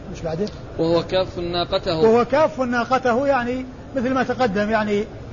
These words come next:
Speaker 1: يعني، آه، آه، آه، كافها عن، عن السير،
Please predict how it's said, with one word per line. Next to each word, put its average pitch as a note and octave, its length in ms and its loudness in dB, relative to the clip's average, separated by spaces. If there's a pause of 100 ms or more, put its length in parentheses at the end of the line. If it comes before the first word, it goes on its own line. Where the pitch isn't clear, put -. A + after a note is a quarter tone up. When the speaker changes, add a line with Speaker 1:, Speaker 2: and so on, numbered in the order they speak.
(360)
Speaker 1:
يعني، A3 360 4
آه، B3 80 0
آه، A#3+ 300 4
آه، A#3 760 0
كافها A#3+ 360 2
عن، A3+ 260 0
عن G#3 300 -4
السير، C4+ 440 4